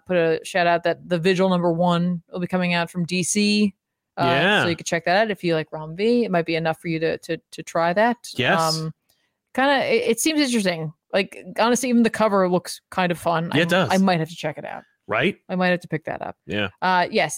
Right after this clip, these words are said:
Speaker 1: Danny Ketch, Ghost Rider
Speaker 2: <laughs>
Speaker 1: number one, is coming out. Uh, this looks like they found it in a warehouse and forgot to publish it.
Speaker 2: I don't know if this is new or not. I remember there was one, there was a Danny Ketch Ghost Rider book that was released recently where it was just a reprint of
Speaker 1: Right.
Speaker 2: an old book, but with a new cover, and I was so mad they did that.
Speaker 1: Yeah.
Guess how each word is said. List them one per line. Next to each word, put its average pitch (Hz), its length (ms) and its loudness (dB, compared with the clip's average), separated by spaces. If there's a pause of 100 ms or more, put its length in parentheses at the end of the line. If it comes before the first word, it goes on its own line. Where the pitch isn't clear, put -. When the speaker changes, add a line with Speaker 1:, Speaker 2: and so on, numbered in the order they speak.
(120)
Speaker 1:
Danny 254 300 2
Ketch, 202 340 -2
Ghost 196 200 0
Rider 185 180 2
Speaker 2:
<laughs> - 20 2
Speaker 1:
number 185 220 0
one, 185 200 0
is 185 100 -6
coming 185 320 0
out. 185 280 0
Uh, 180 240 4
this 196 220 -2
looks 214 140 -6
like 202 140 0
they 202 100 0
found 185 360 -2
it 190 180 -4 (260)
in 196 100 -4
a 190 60 0
warehouse 180 500 0
and 165 80 -8
forgot 170 260 -2
to - 80 -14
publish 175 380 -2
it. 175 160 0 (280)
Speaker 2:
I 202 80 4
don't 240 180 2
know 160 160 4
if 147 100 2
this 127 120 -6
is 117 140 -8
new 113 160 -2
or 101 120 -2
not. 101 220 -2
I 107 100 -6
remember 135 380 2
there 127 140 0
was 117 180 0
one, 131 440 0
there 135 100 2
was 135 160 4
a 139 60 2
Danny 139 320 0
Ketch - 320 -4
Ghost 127 260 -2
Rider 117 160 0
book 113 260 -4
that 107 80 -2
was 104 140 -6
released 107 340 -2
recently 101 360 -4
where 95 140 -2
it 85 40 -2
was 101 140 -6
just 120 460 -2
a 127 60 2
reprint 107 720 -6
of 202 60 -2
Speaker 1:
Right. 175 180 0
Speaker 2:
an 110 60 0
old 113 200 0
book, 113 280 0
but 117 60 2
with 110 140 0
a 113 60 0
new 107 180 0
cover, 117 400 0
and 110 80 -2
I 104 60 0
was 101 140 -2
so 110 160 -2
mad 104 260 -2
they 98 100 -6
did 104 200 -4
that. 139 280 0
Speaker 1:
Yeah. 147 300 0